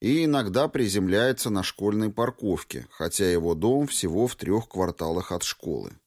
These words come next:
«Законы о полетах на озеро Индиан пока не распространяются, хотя ждать недолго», говорит он с печальными нотками в голосе.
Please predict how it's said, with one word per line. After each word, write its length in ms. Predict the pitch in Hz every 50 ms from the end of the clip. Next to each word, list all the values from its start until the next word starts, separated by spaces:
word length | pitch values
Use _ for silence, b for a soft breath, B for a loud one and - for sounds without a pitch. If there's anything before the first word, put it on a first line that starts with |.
| _ _ _ _ _ _ _ _ _ _ _ _ _ _ _ -
«Законы 600 | - 87 104 113 107 - - 175 185 180 165 156
о 120 | 147 131
полетах 600 | 120 - 131 127 139 147 151 139 - 127 110 -
на 180 | 117 120 120 127
озеро 400 | 131 131 123 110 117 117 117 117
Индиан 760 | - - 127 147 147 151 143 123 92 92 87 82 78 80
пока 340 | 76 - 101 87 - 139 139
не 120 | 139 127 120
распространяются, 1200 | 117 123 - - - 113 113 - - 113 120 123 117 104 92 85 78 73 69 - - - 57 -
хотя 340 | - 90 85 - - 90
ждать 420 | 87 82 80 82 95 92 92 87 -
недолго», 720 | 95 95 90 87 101 110 110 104 92 78 69 69 52 - - _ _ _ _ _ -
говорит 520 | 98 85 87 90 90 90 87 87 82 -
он 200 | - 107 127 131
с 60 | 123 -
печальными 680 | - 104 87 - - 107 110 117 113 113 113 107 107
нотками 500 | 101 95 95 98 98 - - 107 101 101
в 120 | 104 98 95
голосе. 560 | 95 104 101 92 80 65 65 - - -